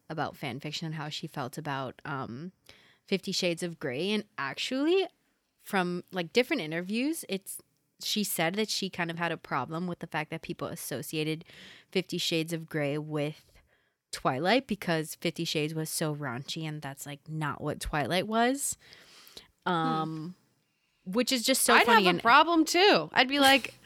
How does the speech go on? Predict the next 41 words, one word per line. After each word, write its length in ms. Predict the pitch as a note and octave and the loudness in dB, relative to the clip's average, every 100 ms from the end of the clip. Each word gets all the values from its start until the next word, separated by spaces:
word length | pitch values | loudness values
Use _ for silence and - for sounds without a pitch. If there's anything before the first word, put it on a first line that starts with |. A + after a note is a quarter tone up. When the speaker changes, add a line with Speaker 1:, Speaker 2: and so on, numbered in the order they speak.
| - | -20
Speaker 3:
<laughs> 200 | - - | -20 -8
"Excuse 340 | - - G4 | -2 6 6
me, 160 | E4+ D4 | 8 6
you 180 | D4 D#4 | 6 6
ripped 280 | C4+ D4+ E4+ | 6 6 6
off 160 | E4 | 6
my 100 | D4+ | 8
whole 140 | D4+ D#4 | 6 4
fucking 400 | - D#4 D#4+ C4+ | 4 4 6 4
series, 520 | - E4+ D4+ B3 B3 | 6 8 10 8 6
and 120 | A#3 | 4
now 160 | C4+ D4+ | 6 6
you're 280 | C4 D#4 E4+ | 6 6 6
a 60 | |
billionaire." 640 | C4 E4 F#4 D4 F3 D#3+ E3 - B3+ | 6 6 6 6 4 2 -2 -10 -10
Or 240 | - B3 A#3 - - | 4 6 4 0 2
I 100 | A3 | 4
don't 80 | A3 | 6
know 120 | G3+ | 4
if 60 | F#3+ | 2
she's 140 | G#3 | 0
a 40 | E3+ | -2
billionaire, 340 | D#3 D3 - | -2 -2 -2
but, 140 | D#3+ | 4
like, 240 | A3+ G#3+ - - A#3 | 8 6 4 -12 4
now 180 | A#3 | 6
she 220 | D4 D#4+ D4+ | 6 6 6
has 180 | D4+ | 6
so 120 | - C4+ | 4 4
much 220 | C4 G#3+ | 4 4
money. 280 | B3 B3+ G#3 | 4 6 4
Stephenie 340 | B3 D4 G#4+ | 4 2 4
Meyer 180 | C#4+ C#4+ | 6 4
was 100 | A3+ | 4
actually 240 | A3 A3+ | 2 0
very 160 | G#3+ A#3 | -2 -4
graceful 520 | - F3 G#3 - F#3+ | -2 0 0 0 0
in, 120 | F3 | 0
like, 220 | F3 E3+ | -2 -2
being 180 | G#3 G3 | 0 2
like, 260 | F#3+ E3+ | 2 0